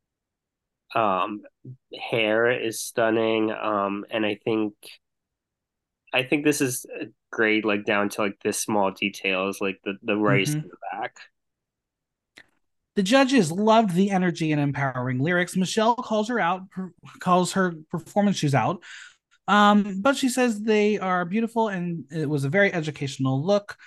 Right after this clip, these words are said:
Speaker 2: I will give her country royalty.
Speaker 1: Country royalty, for sure.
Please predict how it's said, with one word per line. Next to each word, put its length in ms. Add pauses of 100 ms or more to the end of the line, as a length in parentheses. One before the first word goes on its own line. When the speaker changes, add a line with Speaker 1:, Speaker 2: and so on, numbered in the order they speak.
(220)
Speaker 2:
I 180
will 120
give 240
her 160
country 420
royalty. 800 (520)
Speaker 1:
Country 280
royalty, 560 (220)
for 80
sure. 280